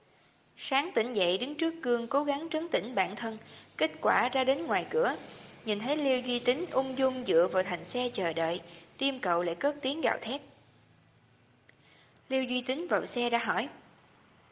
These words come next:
"Mọi người ăn sáng chưa?" Mấy cô gái bắt đầu than thở. "Ai, ăn cái gì mà ăn, cho đứa nhóc ăn cũng hết thời gian." "Dậy sớm thế này có cái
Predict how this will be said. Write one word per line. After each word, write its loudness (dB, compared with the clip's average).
"Mọi 4
người 2
ăn 0
sáng 2
chưa?" 4
Mấy 2
cô 4
gái 2
bắt 4
đầu 6
than -4
thở. 2
"Ai, -2
ăn -4
cái -2
gì -6
mà -6
ăn, -4
cho 4
đứa 0
nhóc -2
ăn 0
cũng -2
hết -2
thời -2
gian." -2
"Dậy 0
sớm 6
thế 4
này 6
có 10
cái 4